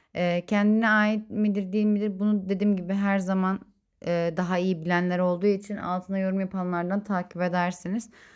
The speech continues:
Ama logosu vesairesi, e, serilerde görünüyor. İçerik olarak, sayfa olarak, e, ben beğendim. Hani diğerlerini de zaten şu ana kadar attığım bütün sayfaları beğeniyorum. Hepsinde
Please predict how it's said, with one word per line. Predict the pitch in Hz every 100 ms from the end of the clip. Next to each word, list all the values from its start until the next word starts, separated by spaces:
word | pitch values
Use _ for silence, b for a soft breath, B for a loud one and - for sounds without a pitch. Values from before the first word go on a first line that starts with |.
| B -
Ama | 208 214 226 226
logosu | 214 196 202 208
vesairesi, | 202 202 - 180 170 180 - 247 254
e, | - 185 180
serilerde | - 214 185 165 156 180
görünüyor. | 226 196 185 180 165 156 180 247 b b b b b b b b _ -
İçerik | 247 269 269 277
olarak, | 262 254 254 254
sayfa | - 240 233 254
olarak, | 254 247 247 247
e, | - 220 220
ben | 208 226 233 - -
beğendim. | 226 233 240 240 247
Hani | 240 220 220 220 -
diğerlerini | 208 226 220 226 220
de | 180
zaten | 202 208 226
şu | 220 233
ana | 220 214
kadar | 220 202 202
attığım | 208 208 214
bütün | 196 - 214
sayfaları | 208 170 156 156 151 147 143
beğeniyorum. | 147 147 151
Hepsinde | 175 - - 160 151 -